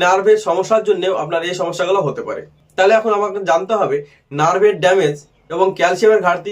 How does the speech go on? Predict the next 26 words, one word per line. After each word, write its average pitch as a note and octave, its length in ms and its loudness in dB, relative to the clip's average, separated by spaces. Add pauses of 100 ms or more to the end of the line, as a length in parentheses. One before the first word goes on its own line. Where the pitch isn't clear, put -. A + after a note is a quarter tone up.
(100)
কোনটা, F#3+ 300 -2 (1300)
কিভাবে A3 340 2
আমরা G3+ 180 0
আলাদা G3 300 0
করবো E3+ 240 -4
যে F#3+ 120 -2
ক্যালসিয়ামের F#3+ 440 2
ঘাটতি G3 260 0
কোনটা G3 260 2 (320)
এবং F#3+ 140 4 (160)
নার্ভের F3+ 360 0
ড্যামেজ F3 320 -2
কোনটা, A2+ 260 -6 (500)
এবং G2 120 4 (400)
এছাড়াও G3 340 2 (280)
প্রাকৃতিক G#3+ 500 -4 (120)
উপায়ে, F3+ 240 2 (120)
ওষুধ A3+ 260 -6 (100)
ছাড়াই D3+ 360 0
প্রাকৃতিক G3 420 -4 (100)
উপায়ে G3+ 200 -4 (100)
কিভাবে G3 340 -2 (300)
আমরা E3+ 200 0 (560)
এই E3+ 60 -2 (100)
সমস্যা F#3+ 340 0
থেকে E3+ 160 -2